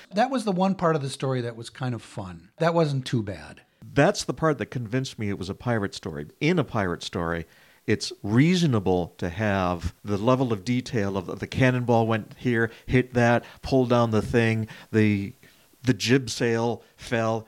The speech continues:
Speaker 2: and all this and that. But in a space opera, he just had this long, boring list of, "Well, they turned left, and then we turned right, and then we flipped over, and then we turned on the thing."
Speaker 1: Yeah.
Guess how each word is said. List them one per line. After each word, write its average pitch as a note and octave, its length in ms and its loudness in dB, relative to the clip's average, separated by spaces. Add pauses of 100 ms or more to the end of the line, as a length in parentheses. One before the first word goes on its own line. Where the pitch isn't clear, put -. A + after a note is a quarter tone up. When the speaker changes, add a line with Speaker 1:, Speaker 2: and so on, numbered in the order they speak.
Speaker 2:
and G#2+ 80 -8
all A2 120 -2
this G#2+ 200 -8
and A2+ 80 -10
that. G#2+ 140 -4 (160)
But B2 160 4
in B2+ 100 0
a A#2 60 0
space D#3 460 0
opera, F2+ 400 -4 (160)
he D#3 400 -4
just - 240 -4 (340)
had A#2+ 300 -4
this A2 160 -4
long, C#3 460 4
boring A#2 400 4
list A#2+ 340 0
of, G2+ 280 0 (220)
"Well, G2+ 160 6
they B2+ 160 4
turned A2 320 -2
left, C3 320 2
and G#2+ 100 -4
then A2+ 140 -2
we C3 120 0
turned G2+ 360 -2
right, F#2 260 2
and A2+ 120 -2
then C3 80 0
we C3 100 2
flipped - 340 -2
over, B2 380 4
and A2+ 100 -2
then A#2+ 60 -4
we A#2 120 -4
turned B2 300 -4
on G2+ 160 -2
the F#2 120 -4
thing." D3+ 360 4
Speaker 1:
Yeah. B2+ 340 4